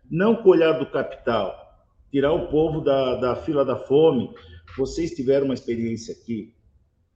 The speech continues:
em Blumenau, que eu tive a oportunidade de participar e ver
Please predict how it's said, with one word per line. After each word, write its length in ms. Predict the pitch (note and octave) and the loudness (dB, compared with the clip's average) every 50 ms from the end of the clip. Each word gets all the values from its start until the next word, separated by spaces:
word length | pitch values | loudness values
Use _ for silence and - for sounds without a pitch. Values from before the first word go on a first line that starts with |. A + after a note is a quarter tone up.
| _ _ _ _ _ _ _ _ _ G#2+ | _ _ _ _ _ _ _ _ _ -10
em 60 | G#2+ | -8
Blumenau, 680 | G#2 A2+ G#2+ G#2+ G2+ G2 G2+ G#2+ A#2 A2+ G2 - - - | -4 -4 -4 -4 -4 -4 -4 -4 -4 -6 -8 -8 -10 -4
que 60 | A#2+ | -2
eu 200 | A#2+ B2 A#2+ - | -2 -2 -2 -4
tive 260 | - C3+ C#3 C3 C3+ A#2+ | -4 -4 0 2 2 2
a 140 | G#2+ G#2 | 2 2
oportunidade 880 | G#2+ B2 A#2+ - C#3+ C#3 - - A#2+ A2 A2 G2+ F#2+ A2+ A#2+ A#2 G2+ G2+ | 0 0 0 0 0 0 0 0 -2 -2 0 0 0 2 2 2 0 -2
de 140 | - - - | -6 -10 -10
participar 560 | - G#2+ G2 - - - - - - A2+ A2+ | -10 -10 -10 -10 -14 -16 -14 -8 -6 -4 -4
e 120 | G#2+ G#2 G2 F#2+ - | -4 -4 -6 -8 -6
ver 340 | G#2 A#2+ A#2+ A#2+ - - | -4 -4 -4 -4 -6 -10